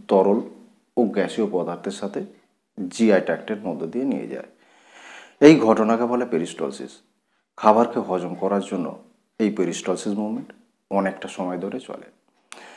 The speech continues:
যতক্ষণ ধরে এই পরিপ্রক্রিয়া চলতে থাকে ততক্ষণ পেটে শব্দ হতে থাকে। কখনো কখনো শব্দ খুব জোরেও শুনতে পাওয়া যায়। পেটেই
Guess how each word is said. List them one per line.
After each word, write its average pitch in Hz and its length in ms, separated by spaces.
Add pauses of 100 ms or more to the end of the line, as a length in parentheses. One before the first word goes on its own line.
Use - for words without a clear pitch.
(580)
যতক্ষণ 135 420
ধরে 151 200 (440)
এই 135 160
পরিপ্রক্রিয়া 104 500
চলতে 90 320
থাকে 92 260 (520)
ততক্ষণ 104 480
পেটে 85 180
শব্দ - 380
হতে - 220
থাকে। - 180 (540)
কখনো 95 320 (100)
কখনো 87 220 (120)
শব্দ 82 240 (540)
খুব - 120 (100)
জোরেও 87 340
শুনতে 69 220
পাওয়া - 280
যায়। - 140 (1080)
পেটেই 147 300